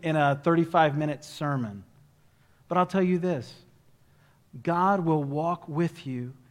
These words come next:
as you deal with these hard things. He is not leaving you alone. And as you read his word and you submit to him, you give your life to him <laughs> over every day and over these issues all the time,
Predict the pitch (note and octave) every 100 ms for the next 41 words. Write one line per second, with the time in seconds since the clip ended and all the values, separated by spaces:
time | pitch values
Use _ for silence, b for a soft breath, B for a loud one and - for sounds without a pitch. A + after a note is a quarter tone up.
0 | - C#3+ C3 C#3+ A#2+ D#3+ E3+ D#3+ D3 C#3+
1 | C3+ B2 - C3+ B2+ D#3 D3 A2+ F#2 -
2 | _ _ _ _ _ _ _ _ _ _
3 | _ _ _ - G#3 F#3 D#3 E3+ F3 G3
4 | G#3+ G#3+ E3 F#3 G3+ G3 G3+ G3+ G3+ G#3+
5 | D#3 D#3 D#3+ F3 G#3 A3+ - _ - _
6 | _ _ _ _ _ _ _ _ _ _
7 | _ _ _ - F3 F3+ F#3+ F3+ F3 F3+
8 | A3+ A3 G#3 F3 F3 G3+ G#3+ G#3+ G3+ E3
9 | D3+ C3 - D#3+ G#3 G3+ G3 F#3+ F3+ C#3
10 | G3 F#3 F#3 F3+ F#3 F3+ F#3 E3+ - G3
11 | F#3+ F#3 F#3+ F#3 F3 F3 F3+ D#3 F3 F3+
12 | E3+ F3+ F3+ F3+ E3 F3 E3 F3 E3 F3+
13 | E3 E3 E3+ F3+ E3+ E3+ E3+ E3+